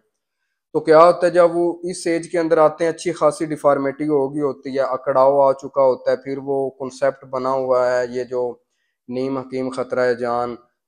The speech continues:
मालिशें दे देते हैं, तेल दे देते हैं, वो रगड़ रगड़ के मालिशें करते हैं, उससे क्या होता है,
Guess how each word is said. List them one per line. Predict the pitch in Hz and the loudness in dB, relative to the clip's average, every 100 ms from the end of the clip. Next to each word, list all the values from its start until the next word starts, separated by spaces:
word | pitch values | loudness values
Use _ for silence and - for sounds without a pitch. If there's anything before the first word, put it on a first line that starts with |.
| _ | _
मालिशें | 117 127 131 - 143 | -2 0 0 -4 -4
दे | 131 131 | -2 -2
देते | 131 131 131 131 | -2 -4 -4 -6
हैं, | 131 127 | -6 -6
तेल | - 139 139 131 | -2 0 0 0
दे | 131 131 | -2 -2
देते | 131 127 131 | -4 -6 -6
हैं, | |
वो | 131 127 | -4 -4
रगड़ | 120 131 147 139 | 0 2 2 4
रगड़ | 131 131 | 2 2
के | 127 131 | -2 -4
मालिशें | 120 120 120 139 | -2 -2 -4 -12
करते | 127 123 - | -10 -10 -10
हैं, | 123 | -10
उससे | 123 123 - | -8 -10 -12
क्या | 127 131 | -8 -2
होता | 127 | -2
है, | 123 | -2